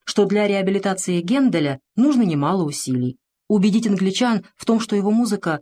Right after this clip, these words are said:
может дарить наслаждение, трудновато. Французы уезжают с наших фестивалей, утвердясь в своём скептицизме.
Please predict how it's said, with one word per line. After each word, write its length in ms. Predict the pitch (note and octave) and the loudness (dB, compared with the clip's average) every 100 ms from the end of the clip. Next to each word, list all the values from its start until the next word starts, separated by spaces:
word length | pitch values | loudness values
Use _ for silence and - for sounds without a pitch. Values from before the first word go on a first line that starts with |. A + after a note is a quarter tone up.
| _ | _
может 380 | F3+ A3 G3+ F3 | 2 2 2 -2
дарить 280 | F3+ G#3 - | -2 -2 -2
наслаждение, 760 | E3+ E3+ D#3 D#3 B3+ G3+ C#3 - _ | -4 -4 -6 0 0 2 -2 -8 _
трудновато. 640 | F3 D#3 D#3 C#3+ B2 B2 - _ _ _ | -4 -2 -2 -2 -6 -8 -18 _ _ _
Французы 560 | - C4+ C#4 F4 B3+ F3 | -2 0 2 0 0 0
уезжают 420 | E3+ E3 G#3 F3+ | 0 0 -2 -2
с 60 | F#3 | -2
наших 260 | F#3 - | -4 -4
фестивалей, 800 | - D#3+ - D3 A#3 C4+ A#3+ A#3 _ _ | -6 -6 -4 -2 0 2 0 -2 _ _
утвердясь 680 | A#3 A#3 G3+ F#3 B3+ C4 - | -2 0 0 2 -2 -2 -8
в 60 | - | -4
своём 340 | F3 D#3+ F#3 | -2 0 -2
скептицизме. 800 | F3+ F#3 - E3 - C3 B2+ A#2+ | -2 -4 -4 -8 -6 -4 -4 -6